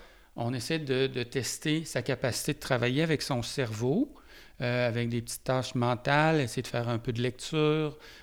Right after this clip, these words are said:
euh, un petit peu de temps d'écran, donner signe de vie à ses amis sur les réseaux sociaux. Ça, ça leur fait du bien mentalement, mais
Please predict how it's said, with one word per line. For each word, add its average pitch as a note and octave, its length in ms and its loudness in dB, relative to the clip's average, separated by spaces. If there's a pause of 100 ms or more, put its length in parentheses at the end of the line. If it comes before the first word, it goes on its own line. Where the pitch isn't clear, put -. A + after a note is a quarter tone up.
(120)
euh, A#2+ 360 -4
un C#3 40 -4
petit - 180 -10
peu E3 100 2
de - 60 -6
temps C#3+ 180 6
d'écran, D#3 640 4
donner C3 320 2
signe D3 240 2
de C3+ 80 6
vie C3 200 4
à D3+ 40 4
ses C3 240 0
amis C#3 180 2
sur C#3 140 -2
les B2 80 2
réseaux B2 240 2
sociaux. D3 420 -4
Ça, A#2+ 140 -2
ça B2 120 -2
leur A2+ 140 2
fait C3 140 -4
du A2 120 -8
bien A#2+ 200 0
mentalement, B2 580 0
mais C#3+ 180 2